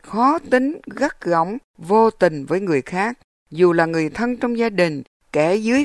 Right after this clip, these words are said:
quyền hay cả những người mình không thích. Câu Kinh Thánh này nhắc nhở nhu mì với mọi người, không có ngoại lệ nào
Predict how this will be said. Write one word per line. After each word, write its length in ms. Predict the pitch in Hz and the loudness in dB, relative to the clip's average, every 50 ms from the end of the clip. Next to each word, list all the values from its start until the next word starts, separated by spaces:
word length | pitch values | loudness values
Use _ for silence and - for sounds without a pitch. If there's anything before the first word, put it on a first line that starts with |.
| - - | -2 0
quyền 360 | 202 180 175 165 151 135 131 - _ _ | 2 4 4 4 2 -2 -6 -12 _ _
hay 240 | - - 202 208 | -6 -2 -2 -2
cả 240 | 196 - 160 151 180 | 0 2 2 2 2
những 300 | 196 202 175 156 175 196 | 0 -2 -4 -6 -6 -4
người 280 | 190 175 165 156 143 135 | -4 -2 -2 -2 -2 -4
mình 460 | 139 143 147 139 131 120 107 104 - | -4 -4 -4 -6 -6 -10 -14 -14 -12
không 260 | - 170 165 160 151 | -10 -10 -8 -8 -8
thích. 180 | - - 202 - - _ _ _ _ _ _ _ _ _ _ _ _ _ | -8 -8 -8 -8 -10 _ _ _ _ _ _ _ _ _ _ _ _ _
Câu 140 | - 247 247 | -2 -2 0
Kinh 180 | 247 262 240 233 | 0 -2 -2 0
Thánh 260 | 262 262 285 349 320 | 0 0 0 0 -2
này 220 | 233 190 175 165 | 0 0 0 -2
nhắc 200 | 170 190 254 - - - | -4 -4 -6 -6 -6 -6
nhở 360 | 208 180 165 160 170 202 240 311 | -4 -2 0 0 0 -2 -2 -4
nhu 300 | 277 233 233 247 247 240 | -4 -2 0 0 0 0
mì 320 | 220 196 180 170 165 160 | 0 0 0 2 2 0
với 240 | 143 156 180 247 262 | 0 0 -2 -2 -2
mọi 360 | 262 247 202 156 151 151 165 | -2 0 0 0 0 0 -2
người, 340 | 175 175 165 160 156 143 131 - _ _ _ | -4 -2 -2 -2 -2 -2 -6 -8 _ _ _
không 280 | - - - 202 202 202 | -10 -6 -4 -4 -4 -2
có 180 | - 226 254 | -2 -2 -2
ngoại 300 | 247 220 160 143 143 151 | -2 -2 -2 -2 -2 -2
lệ 240 | 156 143 135 143 156 | -2 -2 -4 -4 -4
nào 240 | 160 156 139 123 | -6 -6 -8 -8